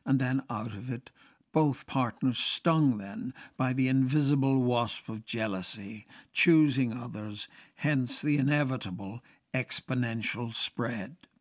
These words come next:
What was the exponential thought experiment she remembered for her first year?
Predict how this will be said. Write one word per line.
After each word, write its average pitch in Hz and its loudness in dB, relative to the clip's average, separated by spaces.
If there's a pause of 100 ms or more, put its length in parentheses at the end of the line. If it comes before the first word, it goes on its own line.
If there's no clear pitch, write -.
(1400)
What 156 2
was 160 4
the 151 4
exponential 135 0
thought - -2 (160)
experiment 107 -6
she - -4
remembered 107 0
for 113 -4
her 107 -4
first 110 -6
year? 98 -4